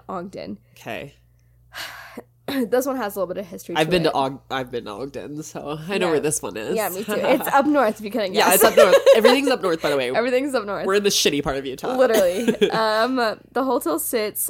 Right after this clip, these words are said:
Speaker 1: on the site of a previous hotel called the Reed. Um, the Reed was built in nineteen eighty-one. Only three days after the hotel opened, the first death occurred.
Speaker 2: Oh.
Speaker 1: Mister William Steele,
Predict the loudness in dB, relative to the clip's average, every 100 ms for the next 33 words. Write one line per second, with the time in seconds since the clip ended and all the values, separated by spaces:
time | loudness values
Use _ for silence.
0 | -6 -4 -4 -4 -2 0 0 -4 -8 -8
1 | -4 -4 -4 -4 -4 -6 -8 -8 -8 -8
2 | -8 -10 -10 -10 -14 _ _ _ _ _
3 | _ -12 -10 -8 -6 0 2 2 -4 -4
4 | -6 -4 -6 -4 0 0 -2 -4 -4 -4
5 | -4 -6 -6 -8 -8 -8 -8 -6 -4 -4
6 | -6 -12 _ _ _ -2 0 0 -4 -6
7 | -4 -2 -2 -2 -4 -4 -4 -4 -4 -2
8 | -2 0 -2 -4 -4 -4 -4 -6 -6 -8
9 | -12 -12 -14 -18 _ _ -18 -6 -4 -2
10 | -2 0 0 0 0 -2 -4 -4 -4 -4
11 | -8